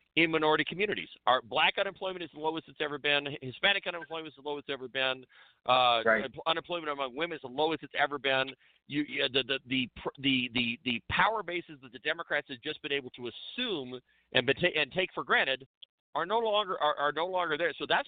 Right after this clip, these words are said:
Speaker 1: part of the other reason why this president's gonna do so well in twenty twenty is because he goes to play. He, he's able to succeed in places where the Democrats just assume that they all, you know, that they own the vote.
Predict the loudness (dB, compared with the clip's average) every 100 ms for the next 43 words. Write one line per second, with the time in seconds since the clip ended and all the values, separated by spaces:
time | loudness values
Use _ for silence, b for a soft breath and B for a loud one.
0 | _ -2 -2 0 -2 -2 -8 -6 -6 -6
1 | -6 -6 -6 -14 -10 -10 -10 -8 -2 0
2 | 0 -4 -6 -6 -2 4 4 2 B B
3 | B _ 2 2 2 -2 2 0 0 0
4 | 0 0 -4 -2 -2 0 -2 0 -2 -2
5 | 0 2 2 0 -8 -10 _ -8 -8 -6
6 | -10 -2 2 4 2 B B B 2 2
7 | 2 0 2 2 -4 2 4 6 4 2
8 | 0 0 0 0 -4 -10 -10 -6 -4 -4
9 | 0 4 4 4 -2 -6 -6 0 2 2
10 | -2 -4 0 0 0